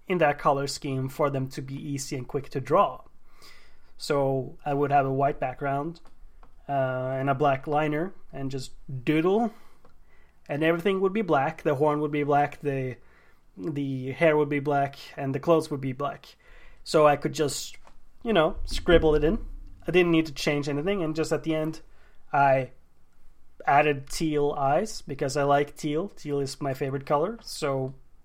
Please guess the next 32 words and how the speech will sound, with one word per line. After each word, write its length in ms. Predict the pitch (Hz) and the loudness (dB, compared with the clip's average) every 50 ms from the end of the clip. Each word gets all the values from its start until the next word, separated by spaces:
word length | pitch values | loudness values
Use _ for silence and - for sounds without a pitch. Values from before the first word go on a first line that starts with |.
| - - - - - | -20 -20 -16 -12 -6
there, 300 | 160 156 220 240 156 - - - | -2 0 0 0 -2 -4 -4 -4
I'm 140 | 151 143 143 | -2 -2 0
done. 240 | 165 180 202 - - - - - - - - - - - - - - - - - - - - - - - - | 0 -2 -2 -2 -6 -8 -10 -10 -10 -10 -10 -10 -10 -10 -12 -12 -12 -12 -12 -14 -14 -16 -18 -20 -20 -12 -4
And 80 | 156 156 | 0 2
then 120 | 180 180 | 4 4
I 80 | 170 156 | 4 4
gender 300 | 143 160 160 170 170 165 | 4 4 4 4 4 4
bent, 360 | 170 170 165 170 165 - - - - | 4 2 2 2 -2 -6 -14 -4 2
uh, 500 | - 160 156 151 147 147 143 143 143 139 | 6 8 8 8 8 6 6 4 4 2
Culpa, 560 | 139 - - 196 202 196 220 220 220 214 214 - - | 0 0 0 -2 0 2 6 6 6 6 6 4 2
and 440 | 160 156 151 147 147 147 139 135 - | 0 0 0 -2 -2 -2 -4 -4 -4
I 520 | - - 151 147 143 135 131 131 127 127 | -4 -2 0 0 2 0 0 -2 -4 -4
gave 260 | 127 131 143 143 147 135 | -4 -4 -4 -4 -4 -4
her 480 | 135 147 147 143 135 135 135 131 135 131 | -4 -2 -2 -2 -2 -2 -2 -2 -2 -2
latex 400 | 135 143 151 147 - 143 135 - | 0 0 0 0 -2 -4 -6 -4
tentacles, 640 | - 151 139 139 156 - 175 165 165 170 165 - - | -4 -4 -4 -4 -6 -4 -2 -2 -2 -2 -4 -8 -8
and 500 | 147 135 135 135 131 131 135 131 131 135 | -6 -4 -4 -2 -2 -2 -2 -2 0 0
one 140 | 143 147 147 | 0 0 0
thing 200 | - 175 165 160 - | -2 -2 -4 -4 -4
led 240 | 165 151 151 156 156 | -4 -2 -2 -2 -2
to 80 | - 156 | -2 -2
another, 300 | 147 156 160 165 185 190 | 2 2 2 2 2 0
and 180 | 165 156 156 | 2 2 2
now 200 | 165 160 160 156 | 4 4 4 4
it's 240 | 147 143 143 - - | 2 0 -2 -4 -4
the 120 | - 156 | 0 0
most 220 | 147 151 139 131 123 120 | 2 2 0 -2 -2 -4
difficult 440 | 143 135 135 139 139 151 131 - | -4 -2 -4 -4 -6 -6 -8 -6
character 520 | - 143 131 - 117 - - 131 123 120 - - - - - - - - - - | -6 -6 -6 -6 -6 -8 -8 -8 -8 -10 -12 -18 -20 -20 -20 -20 -20 -20 -8 -4
to 120 | - 156 | -2 -2
draw. 300 | 135 135 143 131 135 135 - _ _ _ _ _ - - - - - - - - | 0 0 -2 -2 -2 -6 -10 _ _ _ _ _ -20 -20 -20 -20 -20 -20 -20 -18
<laughs> 120 | - - | -16 -16